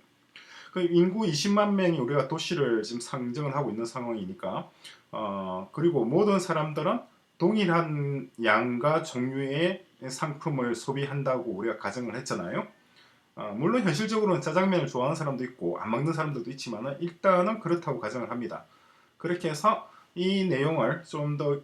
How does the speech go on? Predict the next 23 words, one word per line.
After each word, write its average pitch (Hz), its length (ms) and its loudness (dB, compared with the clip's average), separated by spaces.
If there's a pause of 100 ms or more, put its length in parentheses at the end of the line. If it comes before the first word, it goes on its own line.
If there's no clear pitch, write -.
표현하면 165 380 0
이런 165 180 0
식으로도 160 460 -2
표현할 147 280 0
수가 113 220 -4
있죠. 107 380 -6 (140)
그래서, 135 460 -8 (500)
어, 90 580 -6 (920)
어떤 107 580 -4 (140)
단계, 120 600 -2
뭐, 117 220 -6
이 131 160 -6
단무지라고 131 500 2
합시다. 98 280 -6
사백오십일 113 600 -4
번은. 104 340 -4 (300)
단무지는 156 600 0 (1300)
무우밭에서부터 147 1300 -2 (220)
어떤 107 680 -4
가공공장, 143 840 0
단무지 151 380 -2
가공공장으로 135 840 -2
해서 202 420 0